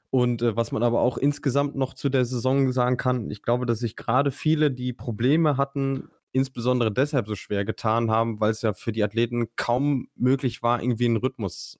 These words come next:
ähm, aufzubauen, äh, in Sachen Wettkämpfen. Also wir hatten im, äh, Dezember ein Wochenende frei, dann im Januar dazu noch.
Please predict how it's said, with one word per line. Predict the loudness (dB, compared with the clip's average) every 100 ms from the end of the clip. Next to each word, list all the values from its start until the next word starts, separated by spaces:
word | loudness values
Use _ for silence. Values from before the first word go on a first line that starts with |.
| -12
ähm, | -10 -10 -6
aufzubauen, | -6 -4 -8 -2 0 0 -4 -12 -14
äh, | -14 -16 -20 -20 _
in | -4 -2
Sachen | -2 -2
Wettkämpfen. | -4 -4 -8 -12 -14 -14
Also | -12 -8
wir |
hatten | -8 -6
im, | -6 -4 -6 -8 -20 -20 -20 -20 _
äh, | 0 0
Dezember | 0 0 0 2 2 2
ein | 2 2 0
Wochenende | 0 0 0 0
frei, | 0 2 4 2
dann | 2 2 2 2
im | 2 4
Januar | 4 4 4 4
dazu | 2 -2 -2 0
noch. | 2 0 -4